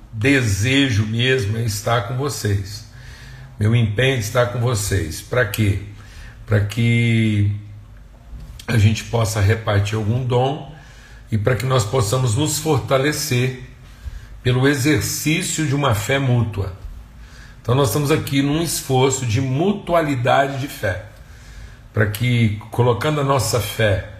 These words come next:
né, em, em, em exercício de mutualidade, a gente possa se fortalecer e assim também acrescentar algum dom, alguma virtude na vida uns dos outros.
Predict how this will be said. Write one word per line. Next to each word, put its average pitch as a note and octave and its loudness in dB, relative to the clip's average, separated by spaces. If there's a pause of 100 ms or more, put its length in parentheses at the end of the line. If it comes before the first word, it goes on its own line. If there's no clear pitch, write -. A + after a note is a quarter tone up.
(560)
né, A2 0 (220)
em, B2+ 2
em, A2+ 2
em A#2+ 0
exercício C3 2
de G#2+ 2
mutualidade, A#2 0 (460)
a A2 -6
gente A2 2
possa G#2+ -2
se G#2 -2
fortalecer A2+ 0 (400)
e G#2+ 4
assim A#2 2
também G#2+ 2
acrescentar G#2+ -2 (320)
algum G#2+ 2
dom, A2+ 2
alguma A#2+ 0
virtude G#2+ 0
na A2 2
vida A2 0
uns A#2 2
dos A2 0
outros. - -4